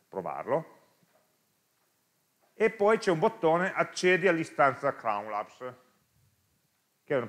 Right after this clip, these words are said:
un modo complicato di dire "apri, eh, Python", apri Visual Studio Code predisposto su questo esame. Allora se io clicco qua,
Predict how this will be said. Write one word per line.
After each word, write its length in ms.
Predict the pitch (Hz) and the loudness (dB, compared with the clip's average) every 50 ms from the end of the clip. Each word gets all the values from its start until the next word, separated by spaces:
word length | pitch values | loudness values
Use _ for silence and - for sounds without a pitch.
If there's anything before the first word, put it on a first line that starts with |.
| - - | -10 -16
un 220 | - 120 117 117 | -16 -16 -14 -10
modo 220 | 127 151 156 147 | -8 -6 -4 -4
complicato 540 | 127 147 156 151 196 202 - 147 143 - 165 | -2 -2 -2 0 0 2 4 4 4 4 2
di 160 | 160 151 156 | -4 -6 -4
dire 420 | 139 135 135 139 143 147 151 156 - | -2 0 0 0 2 2 2 0 0
"apri, 480 | - 127 127 123 - 131 135 139 - - - - - - - _ _ _ _ _ _ _ _ _ _ _ _ _ _ | 0 2 2 2 0 0 -4 -4 -4 -6 -12 -20 -20 -20 -20 _ _ _ _ _ _ _ _ _ _ _ _ _ _
eh, 240 | - 104 98 95 90 - | -8 -6 -4 -4 -4 -2
Python", 500 | - 101 85 87 92 - - 113 120 120 117 - _ _ _ _ _ _ _ _ _ _ _ _ | -2 -2 -2 -2 -4 -4 -4 -4 -4 -6 -12 -16 _ _ _ _ _ _ _ _ _ _ _ _
apri 300 | - 113 117 - 117 104 | -2 -2 0 0 -2 -6
Visual 280 | 104 127 131 147 131 | -4 0 2 2 2
Studio 260 | - - 127 120 165 | 0 -2 -2 -2 -2
Code 380 | - - 117 104 107 113 131 131 | -2 0 0 0 0 0 -2 -4
predisposto 720 | - - 127 131 139 135 - - 139 139 131 127 - 139 | -4 -4 -6 -6 -6 -6 -8 -4 0 0 0 0 -2 -8
su 120 | - 123 95 | -12 -12 -10
questo 220 | 107 104 - - | -10 -10 -10 -10
esame. 380 | 101 80 90 78 73 80 90 107 | -14 -12 -10 -12 -12 -12 -14 -12
Allora 200 | 131 147 135 120 | -4 -4 -4 -2
se 100 | - 165 | -2 -2
io 120 | 202 196 | -4 -4
clicco 300 | - - 139 - - 196 | -4 -6 -10 -6 -6 -6
qua, 340 | 196 - 127 113 117 170 202 | -6 -2 0 0 0 0 -2